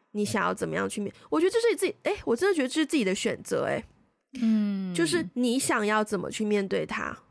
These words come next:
Speaker 1: 嗯，对。
Speaker 2: 嗯。
Speaker 1: 对。
Speaker 2: 呀。
Speaker 1: 对。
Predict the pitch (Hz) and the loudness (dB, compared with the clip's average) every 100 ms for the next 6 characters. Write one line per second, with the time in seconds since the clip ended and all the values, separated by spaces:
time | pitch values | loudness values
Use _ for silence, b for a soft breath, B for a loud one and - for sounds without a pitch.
0 | _ _ _ - 220 208 185 165 _ _ | _ _ _ -8 -2 -2 -2 -6 _ _
1 | _ _ _ - 185 - _ _ - 202 | _ _ _ -2 -2 -4 _ _ -12 -6
2 | 190 190 196 190 185 175 165 160 185 180 | -4 -4 -4 -4 -6 -8 -10 -12 -14 -16
3 | _ _ - 202 - _ - _ _ _ | _ _ -4 -2 -4 _ -20 _ _ _
4 | - - _ _ _ 180 180 170 165 160 | -20 -20 _ _ _ -16 -14 -12 -14 -16
5 | 160 B B B B _ - 214 - | -18 B B B B _ -4 -2 -2